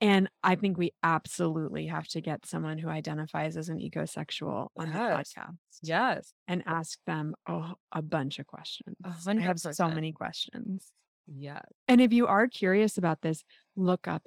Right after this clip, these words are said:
Speaker 1: Annie Sprinkle's work.
Speaker 2: You'll find that and so much more.
Speaker 1: Yes.
Speaker 2: It is a lifetime of active work in feminism and
Speaker 1: Mm-hmm.
Speaker 2: sexuality
Speaker 1: Yep.
Speaker 2: that
Speaker 1: And,
Speaker 2: is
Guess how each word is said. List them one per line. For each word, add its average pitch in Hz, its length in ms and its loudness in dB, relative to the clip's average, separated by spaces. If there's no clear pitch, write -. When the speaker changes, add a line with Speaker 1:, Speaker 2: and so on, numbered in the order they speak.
Speaker 1:
Annie 151 300 -4
Sprinkle's 160 600 -10
work. - 520 -10
Speaker 2:
You'll 180 200 -2
find 160 320 -4
that 175 280 -2
and 147 200 -6
so - 520 -6
much 151 280 -10
more. - 300 -16
Speaker 1:
Yes. 160 360 0
Speaker 2:
It 190 100 -4
is 196 120 -2
a 160 120 -2
lifetime 190 920 -4
of 160 120 -10
active 202 760 -6
work 175 380 -2
in 156 260 -2
feminism 208 960 -2
and 180 100 -6
Speaker 1:
Mm-hmm. 170 180 -4
Speaker 2:
sexuality 170 1000 -4
Speaker 1:
Yep. 165 240 -4
Speaker 2:
that 175 140 -2
Speaker 1:
And, 175 160 -4
Speaker 2:
is - 180 -14